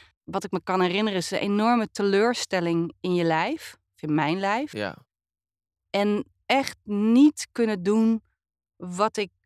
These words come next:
Speaker 1: wilde doen. En daar streed ik heel erg tegen. Dus echt dat, nou, dat zou je, het gevoel van gevangen in de situatie. Het niet accepteren wat mijn lijf deed.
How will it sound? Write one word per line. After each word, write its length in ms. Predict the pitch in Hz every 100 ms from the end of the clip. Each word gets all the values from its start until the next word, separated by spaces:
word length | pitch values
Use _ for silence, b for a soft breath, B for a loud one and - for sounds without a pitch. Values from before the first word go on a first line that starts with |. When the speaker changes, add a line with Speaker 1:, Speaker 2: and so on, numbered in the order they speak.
| _
Speaker 1:
wilde 680 | 147 147 208 254 247 185 147
doen. 460 | 202 175 151 143 - b b
En 100 | 214
daar 100 | 220
streed 480 | - - 254 302 302
ik 100 | -
heel 180 | 190 160
erg 140 | 156
tegen. 280 | - 147 175
Dus 100 | 180
echt 260 | - 262 -
dat, 200 | - - b b b b _
nou, 520 | - 269 285 196 226
dat 180 | 220 269
zou 220 | - 277 269
je, 100 | 254
het 200 | 226 -
gevoel 400 | 240 - 302 294
van 220 | - 247
gevangen 760 | - 226 - 269 262 247 240 -
in 280 | 233 233
de 80 | 226
situatie. 920 | 214 233 - 196 190 226 277 - 370
Het 100 | 370 -
niet 260 | 233 285
accepteren 840 | - - - - _ 226 247 294 294
wat 140 | 247
mijn 200 | 208 202
lijf 340 | 202 220 269 -
deed. 340 | 233 269 320